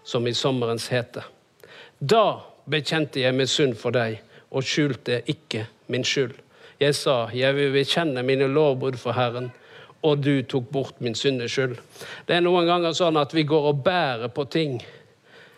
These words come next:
i våre indre som vi må få ut. Og, eh, da er det det å bekjenne når det er ting som, så, noen ganger så holder det å bekjenne for Herren. Andre ganger så er det ting som vi kan snakke med en bror eller søster om,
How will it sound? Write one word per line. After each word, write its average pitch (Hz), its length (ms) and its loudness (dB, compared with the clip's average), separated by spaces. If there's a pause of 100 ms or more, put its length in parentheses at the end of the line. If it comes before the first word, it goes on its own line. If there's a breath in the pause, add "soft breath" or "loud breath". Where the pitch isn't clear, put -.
(140 loud breath)
i 143 80 2
våre 139 240 4
indre 127 360 2 (260 loud breath)
som 131 200 -4
vi 139 340 2
må 143 200 2
få 147 200 0
ut. - 400 -4 (1000 loud breath)
Og, 147 320 2
eh, 147 280 4 (440 loud breath)
da 156 260 4
er 156 140 2
det 143 180 -4
det 160 120 0
å 147 100 0
bekjenne 127 800 -4 (440 loud breath)
når 143 140 2
det 143 80 4
er 139 100 -4
ting 127 380 0
som, 123 320 -2
så, 147 240 -2 (320)
noen 175 260 2
ganger 170 300 2
så 156 240 0 (600 loud breath)
holder 165 260 4
det 156 80 4
å 156 100 2
bekjenne 147 440 0
for 147 160 0
Herren. 156 360 0 (200 loud breath)
Andre 156 260 4
ganger 156 320 2
så 143 160 -4 (140)
er 160 140 0
det 151 160 2
ting 151 220 2
som 139 140 -6
vi 143 100 2
kan 143 160 -4
snakke 156 380 -2
med 135 140 0
en 139 60 0
bror 151 420 2
eller 139 160 0
søster 143 400 0
om, 151 300 2